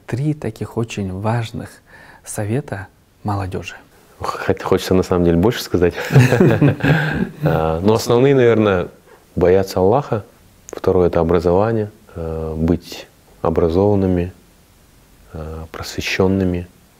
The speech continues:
Speaker 2: Третье, наверное, быть добрым и, э, с такой добротой относиться к родным, близким, к обществу, к людям. Вот. Наверное, три вот этих основных я бы, э,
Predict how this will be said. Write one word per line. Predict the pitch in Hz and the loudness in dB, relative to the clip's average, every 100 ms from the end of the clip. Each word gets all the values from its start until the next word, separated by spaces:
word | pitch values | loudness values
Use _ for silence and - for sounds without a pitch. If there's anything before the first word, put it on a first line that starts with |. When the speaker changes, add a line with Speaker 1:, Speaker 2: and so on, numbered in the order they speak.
| - - | -20 -12
Speaker 2:
Третье, | - 101 - | -4 -2 2
наверное, | 98 98 95 | 4 6 4
быть | 95 92 | 4 4
добрым | 110 131 113 95 87 82 | 4 4 2 0 0 0
и, | 80 82 82 82 80 82 85 95 | 2 2 2 0 0 -2 -4 -8
э, | - 87 85 87 87 90 90 - - _ _ - | -12 -12 -12 -12 -12 -14 -14 -18 -20 _ _ -20
с | - | -8
такой | - 78 87 85 - - - - - | -4 2 2 2 0 -8 -20 -20 -16
добротой | - - 90 95 92 107 | -8 -2 0 2 2 0
относиться | 98 90 - - - 85 78 - _ | 0 -2 -2 -6 0 0 0 -8 _
к | - - - - | -14 -12 -12 -4
родным, | 85 82 104 120 117 - | 0 2 2 2 -4 -4
близким, | 82 104 - 104 101 - | -2 -2 -2 -8 -8 -8
к | - | -2
обществу, | 135 - - - 90 - - | -2 -2 -12 -8 -8 -10 -6
к | |
людям. | 87 87 90 87 - _ _ _ _ _ - | -2 0 -2 -6 -14 _ _ _ _ _ -10
Вот. | - 85 - _ _ _ _ _ _ - | -10 -12 -18 _ _ _ _ _ _ -4
Наверное, | 85 90 85 | 0 2 0
три | - 90 | 0 2
вот | 85 78 | 2 -2
этих | - - | -6 -12
основных | - 80 85 87 | -6 -4 -2 -2
я | 78 | -2
бы, | 78 80 - _ _ - - - | -4 -10 -14 _ _ -20 -20 -14
э, | - - - - | -10 -8 -8 -12